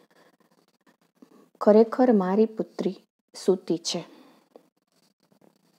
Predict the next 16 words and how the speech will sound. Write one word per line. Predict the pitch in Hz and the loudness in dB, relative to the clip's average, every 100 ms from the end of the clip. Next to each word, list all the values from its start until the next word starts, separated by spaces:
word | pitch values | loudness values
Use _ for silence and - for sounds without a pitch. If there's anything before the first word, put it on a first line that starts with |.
| - _ _ _ _ _ _ _ _ _ _ _ _ _ - | -20 _ _ _ _ _ _ _ _ _ _ _ _ _ -6
એક | 190 202 | -6 -2
માં | 190 180 190 | -2 -2 -4
છે, | - 220 | -2 0
ઈ, | 180 185 240 - _ _ _ _ _ _ _ _ _ _ _ _ _ _ - | 0 -2 -2 -4 _ _ _ _ _ _ _ _ _ _ _ _ _ _ -6
એની | 190 | -6
છોકરી, | 190 190 190 196 214 - _ _ _ _ _ | -4 -2 0 0 0 -2 _ _ _ _ _
એનું | 208 180 175 | -6 -4 0
બાળક | 170 170 175 | 0 0 -2
સૂતું | - 226 226 190 | 0 2 2 0
છે, | - 180 226 _ _ _ _ _ _ _ _ | -2 -8 -10 _ _ _ _ _ _ _ _
તો | 190 | -4
એની | 180 180 | -4 -4
વાત | 165 175 - | -6 -6 -8
કરે | - 160 156 | -6 -4 -4
છે | - | -8
આમાં. | 160 170 226 | -8 -8 -12